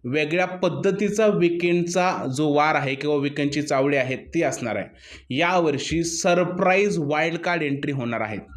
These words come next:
त्यानंतर असे काही कंटेस्टंट घराच्या आतमध्ये जाणार आहेत, त्यांच्याबद्दल आपण कधी विचारही केला नव्हता. म्हणजेच काय की सोशल मीडिया स्टारसुद्धा बिग बॉसच्या घरात जाणार आहेत.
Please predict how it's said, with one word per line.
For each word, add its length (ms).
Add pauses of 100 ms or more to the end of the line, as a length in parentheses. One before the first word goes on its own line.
(220)
त्यानंतर 420
असे 300
काही 180
कंटेस्टंट 520
घराच्या 340
आतमध्ये 340
जाणार 300
आहेत, 200
त्यांच्याबद्दल 560
आपण 260
कधी 200
विचारही 600
केला 300
नव्हता. 340
म्हणजेच 440
काय 260 (340)
की 80
सोशल 540
मीडिया 340
स्टारसुद्धा 720
बिग 280
बॉसच्या 360
घरात 520
जाणार 440 (140)
आहेत. 560